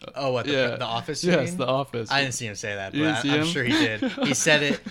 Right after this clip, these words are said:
Speaker 2: Y-, y-, yeah, I'm
Speaker 1: I
Speaker 2: sure
Speaker 1: think
Speaker 2: he
Speaker 1: he,
Speaker 2: did.
Speaker 1: I think he implied it, but I think I heard something, uh, a while ago of him saying it, but I heard he implied it, uh, recently. He was like,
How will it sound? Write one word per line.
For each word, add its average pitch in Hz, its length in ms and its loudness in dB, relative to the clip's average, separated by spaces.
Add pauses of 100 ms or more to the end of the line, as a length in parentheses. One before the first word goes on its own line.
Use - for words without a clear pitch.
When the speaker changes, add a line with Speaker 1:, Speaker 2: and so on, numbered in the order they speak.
(220)
Speaker 2:
Y-, - 300 -10
y-, - 120 -12
yeah, - 360 2
I'm 254 100 8
Speaker 1:
I 247 40 6
Speaker 2:
sure 190 140 0
Speaker 1:
think - 100 6
Speaker 2:
he 254 60 6
Speaker 1:
he, 220 60 4
Speaker 2:
did. - 80 2
Speaker 1:
I 165 40 2
think 185 180 -2
he 180 100 -2
implied 123 640 -2
it, 160 200 2 (280)
but 123 200 -2
I 131 200 0 (180)
think 147 200 -4
I 127 120 -2
heard 127 280 -6
something, 120 540 -6
uh, - 340 -10
a 120 80 -4
while 113 280 -2
ago 120 300 -4
of 113 100 -6
him 113 180 -8
saying 117 380 -6
it, 131 240 -6
but - 240 -6
I 123 80 -2
heard 117 240 -6
he 113 320 -10
implied 117 480 -8
it, - 240 -10
uh, 110 180 -4
recently. 113 460 -8
He 120 80 -8
was 120 80 -6
like, 117 160 -8